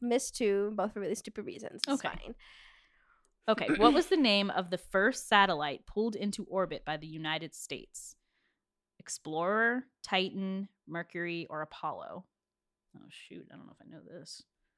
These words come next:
Speaker 2: This is fifth grade astronomy.
Speaker 1: Yeah, right.
Speaker 2: <laughs> I don't, I
Speaker 1: Liars.
Speaker 2: really have, like, no idea. The name of the first satellite pulled into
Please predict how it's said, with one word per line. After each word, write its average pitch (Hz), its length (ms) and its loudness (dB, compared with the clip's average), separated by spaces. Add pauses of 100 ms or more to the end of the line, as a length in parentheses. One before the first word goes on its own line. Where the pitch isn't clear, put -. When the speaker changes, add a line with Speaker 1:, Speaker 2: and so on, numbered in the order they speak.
(140)
Speaker 2:
This - 180 -20
is - 40 -18
fifth - 220 -12
grade 165 180 -10
astronomy. 143 600 -12 (760)
Speaker 1:
Yeah, 202 240 -4
right. 80 360 -12 (260)
Speaker 2:
<laughs> - 280 -18
I - 140 0 (800)
don't, 262 120 2
I 196 180 -6
Speaker 1:
Liars. 220 120 -2
Speaker 2:
really 208 220 2
have, 180 160 0
like, 175 220 -8
no 123 180 -8
idea. 92 340 -12 (1000)
The 180 80 -8
name 175 200 -4
of 196 60 0
the 170 80 -4 (140)
first - 380 -10
satellite 160 400 -10 (180)
pulled 170 260 -12
into - 320 -18